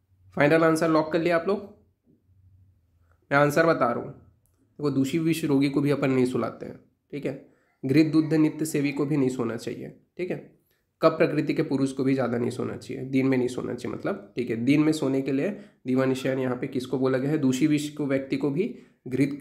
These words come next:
जो आपका दूध नित्य पीता है उसके शरीर में भी कप प्रकोप है इस वजह से, और इसके अलावा कप प्रकृति के पुरुष। तो यहाँ पे आपका क्या आएगा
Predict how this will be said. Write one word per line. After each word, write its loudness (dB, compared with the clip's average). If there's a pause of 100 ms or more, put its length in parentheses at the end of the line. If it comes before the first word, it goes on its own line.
(160)
जो 2
आपका 4
दूध 2
नित्य 0
पीता 0
है 2
उसके 0
शरीर 0
में 2
भी -2
कप -2
प्रकोप -2
है 2
इस 0
वजह 0
से, -4 (340)
और 2
इसके 0
अलावा 4 (120)
कप -2
प्रकृति 0
के -2
पुरुष। -6 (100)
तो -6
यहाँ 2
पे 0
आपका -2
क्या 0
आएगा 4